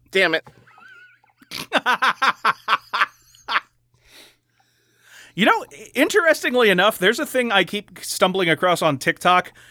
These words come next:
Speaker 2: where people stream themselves trying to get to sleep, and then you can donate to try to wake them up with, like, playing loud shrieking noises or meme things or turning on a bubble machine or just dropping a bucket of water on them.
Speaker 1: That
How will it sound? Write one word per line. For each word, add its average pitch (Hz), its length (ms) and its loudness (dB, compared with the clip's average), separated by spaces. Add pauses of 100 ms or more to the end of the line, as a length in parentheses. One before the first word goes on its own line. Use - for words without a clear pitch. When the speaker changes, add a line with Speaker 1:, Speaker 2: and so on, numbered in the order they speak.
(220)
Speaker 2:
where 160 220 2
people 220 340 -4
stream 214 460 -2
themselves 196 540 0
trying 180 340 -2
to 175 80 -4
get 170 200 -4
to 180 80 -4
sleep, 151 500 -8 (540)
and 165 180 -2
then 196 180 0
you 220 160 -4
can 233 240 -6
donate 190 500 -2
to 170 100 -6
try 185 380 0
to 190 120 0
wake 165 300 -4
them 165 180 -4
up 151 260 0
with, 156 220 -2
like, 147 240 -4
playing 180 380 -2
loud 147 360 0
shrieking 175 520 -6
noises 131 420 -6
or 139 120 -4
meme 165 380 -4
things 135 400 -2
or 135 80 -4
turning 156 300 -6
on 156 100 0
a 151 60 2
bubble 143 320 -2
machine 123 500 -10 (260)
or 185 140 2
just 202 260 0
dropping 214 480 -2
a 233 60 0
bucket 233 360 -2
of 190 160 0
water 170 400 2
on 120 200 -4
them. 95 220 -16 (1120)
Speaker 1:
That 170 280 0